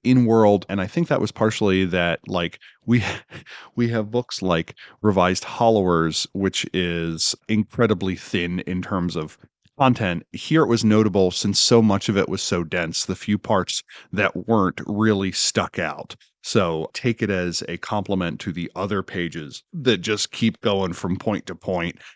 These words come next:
to have stuff in your game. I do think there was a lot of information that was kind of skipped regarding shore and shore communities. I think some of the areas were kind of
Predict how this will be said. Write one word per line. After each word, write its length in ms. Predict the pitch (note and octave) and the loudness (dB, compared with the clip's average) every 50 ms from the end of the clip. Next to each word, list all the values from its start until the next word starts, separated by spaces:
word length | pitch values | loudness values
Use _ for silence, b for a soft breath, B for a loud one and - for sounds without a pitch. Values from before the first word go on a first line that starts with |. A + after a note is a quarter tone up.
| B B B | B B B
to 100 | - G#2 | -6 -6
have 240 | F2 F#2+ F2+ E2+ - | -2 -2 -2 -4 -4
stuff 380 | - - B2 G2+ F#2 - - - _ - | -2 0 2 2 2 0 -10 -20 _ -6
in 160 | G#2 G#2 F#2+ | -4 -2 -2
your 180 | F#2 E2 E2+ | -2 -4 -4
game. 520 | E2+ - F2 D#2+ E2 E2 D#2+ D#2 E2+ F2+ - - | -6 -6 -4 -4 -4 -4 -4 -4 -6 -8 -6 -2
I 80 | A#2 A#2+ | 0 2
do 120 | A2+ A#2 | 4 4
think 180 | A2 - A#2+ G#2+ | 4 4 2 4
there 100 | A2+ G#2 | 4 2
was 140 | G2+ G2 - | 2 2 0
a 40 | F2 | -2
lot 180 | E2+ E2+ F2 | 0 0 -2
of 100 | F2+ F2 | -2 -4
information 480 | F2+ E2+ - F#2+ F2+ E2 F2+ - - G2 | -6 -6 -4 -4 -4 -4 -4 -4 -2 -4
that 60 | - | -4
was 120 | - - | -4 -8
kind 200 | - - F2 D#2+ | -10 -10 -10 -10
of 120 | D#2 D#2+ - | -10 -6 -4
skipped 320 | - - - G#2+ F2+ - - | -4 0 0 0 0 0 -2
regarding 680 | G2+ G2+ F2 - F#2 F2+ F2+ E2+ E2 D#2+ D#2 E2+ E2+ - | -6 -6 0 2 2 2 2 0 -2 -6 -8 -10 -12 -10
shore 560 | - - - - - - A#2 G2+ G2 F#2 F#2 F2+ | -8 -6 -4 -2 0 2 4 4 6 6 4 2
and 140 | E2+ D#2+ | 2 -2
shore 240 | F#2+ - - F2+ D#2+ | -4 -4 -4 -4 -4
communities. 880 | D#2 - - F2+ F2+ F#2 G2+ G2+ G2+ F#2 F#2+ F2+ F2 F2+ E2+ D2+ - - - | -4 -6 -6 -4 -2 0 0 0 0 0 -2 -2 -4 -4 -4 -4 -4 -6 -6
I 100 | - F2 | -6 -10
think 280 | F2 - - G#2+ G2+ - | -10 -6 -6 -6 -6 -4
some 180 | - - G#2+ G2 | -2 -2 0 0
of 40 | |
the 100 | F#2 F#2 | 0 -2
areas 340 | E2+ F2 F#2+ F#2+ F#2 F#2+ - | -2 0 2 2 2 0 0
were 120 | - - - | -4 -10 -10
kind 380 | - - - - G2+ G#2 G#2+ | -12 -16 -8 -4 -2 0 2
of 200 | G#2 F#2+ F#2 - | 2 2 0 -2